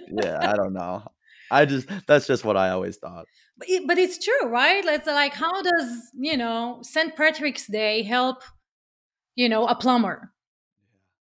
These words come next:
Speaker 2: You know, or, like, the fact that you're a coach, what does that have to do? So now we're trying to bend over backward and create content because we think everybody cares about Saint Patrick's Day.
Speaker 1: Hmm.
Speaker 2: And that is gonna get us the clients, really?
Speaker 1: Hmm. So do, so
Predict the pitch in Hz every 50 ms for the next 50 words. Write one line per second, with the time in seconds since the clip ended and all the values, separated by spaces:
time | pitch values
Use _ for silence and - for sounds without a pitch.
0 | _ _ _ _ _ _ _ - 233 240 233 233 226 240 262 285 277 262 254 254
1 | 254 247 247 247 247 254 247 - 269 294 302 339 262 320 320 285 - - 254 302
2 | 294 262 - - - 285 269 302 285 214 - 254 262 262 285 269 - 262 240 269
3 | - 262 - 311 285 302 359 403 370 330 294 285 269 269 - 277 311 330 330 320
4 | 311 311 - 254 202 190 196 - 294 302 285 277 277 277 269 240 202 190 233 -
5 | 285 - - 247 233 220 214 220 214 - - - 240 240 269 285 269 - - -
6 | 262 277 294 262 - 240 220 214 226 208 226 220 226 214 208 220 226 226 269 254
7 | 233 226 233 240 233 226 226 226 226 - 226 226 226 208 214 196 202 202 196 196
8 | 196 196 - - - 214 190 190 202 190 190 170 160 - - _ - _ _ _
9 | _ _ _ _ _ - 110 107 101 95 92 - 226 208 - - 233 247 269 262
10 | 285 233 247 277 262 240 285 277 302 269 - 277 262 254 269 277 339 359 339 339
11 | - - - _ _ - 226 277 311 359 339 110 104 98 92 92 92 - _ _
12 | _ _ _ - - - - - - - - - _ - - - 151 123 104 139
13 | 160 - - - - - - 151 143 135 135 120 120